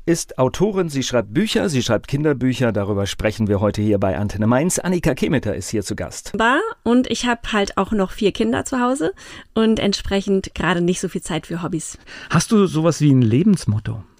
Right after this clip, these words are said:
Speaker 2: Bleib dran, wenn dir was wichtig ist.
Speaker 1: Und die Menschen, die mit dir zusammenarbeiten, was meinst du,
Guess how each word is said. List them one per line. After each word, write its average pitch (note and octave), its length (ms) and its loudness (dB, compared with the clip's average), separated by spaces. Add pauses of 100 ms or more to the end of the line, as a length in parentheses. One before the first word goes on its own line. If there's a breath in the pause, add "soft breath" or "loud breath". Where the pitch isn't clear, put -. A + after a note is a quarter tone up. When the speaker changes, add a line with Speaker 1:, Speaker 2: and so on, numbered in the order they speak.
Speaker 2:
Bleib F#3 260 0
dran, A3+ 280 0
wenn F#3+ 120 2
dir F#3 100 0
was F3+ 200 -4
wichtig - 340 -8
ist. - 280 -12 (300 loud breath)
Speaker 1:
Und B2 100 2
die B2+ 80 8
Menschen, D3 320 2
die D3 80 0
mit C3+ 140 -2
dir C3 100 -2
zusammenarbeiten, B2 680 0
was B2+ 160 0
meinst B2 400 0
du, B2 200 2